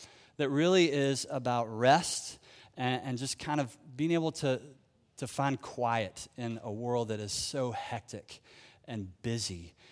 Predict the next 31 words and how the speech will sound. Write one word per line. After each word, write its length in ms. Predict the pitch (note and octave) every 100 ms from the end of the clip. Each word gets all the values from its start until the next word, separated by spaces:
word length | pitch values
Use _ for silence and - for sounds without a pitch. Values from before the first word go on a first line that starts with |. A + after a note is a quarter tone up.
| - -
and 300 | A2+ A2 G#2+
just 180 | A2+ -
this 160 | G#2+
digital 540 | A2 F#2+ C3+ C3 B2 G#2
age 340 | A2+ G#2+ G2+
where 80 | G#2
we're 140 | G#2
always 480 | - B2+ C#3 C3 A2
swiping 600 | - - A#2 A#2 A2+ G#2
or 160 | G2+ G2+ _ -
popping 360 | A2 G#2+ A2
or 60 | G#2
looking 300 | B2 C3 G#2+
at 80 | -
something, 420 | - B2 - G2+
you 60 |
know, 100 | A2
on 60 | G#2+
our 80 | G2
screen." 360 | - - G#2 - - - - -
And, 180 | B2 A#2+
and 100 | C3+
he, 300 | C3 D3 D3+
he 160 | D3 D3
just, 300 | E3 D3+ - - -
he 380 | C#3 C#3+ D3+ - -
paused 540 | - D#3 G#3+ C3+ B2
and 80 | B2+
he 80 | B2+
was 240 | B2 -
like, 160 | A#2+